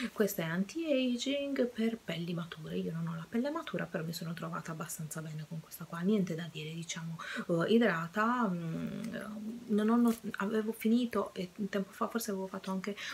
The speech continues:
un video sul, mm, e l'avevo messa nei prodotti finiti, ho usato anche quella da giorno, non ci ho trovato questa grandissima differenza, eh, diciamo, per quello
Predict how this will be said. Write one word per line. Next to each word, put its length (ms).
un 200
video 400
sul, 300
mm, 960
e 60
l'avevo 240
messa 260
nei 80
prodotti 380
finiti, 340
ho 60
usato 320
anche 220
quella 200
da 140
giorno, 320
non 180
ci 80
ho 40
trovato 440
questa 240
grandissima 480
differenza, 720
eh, 40
diciamo, 440
per 140
quello 380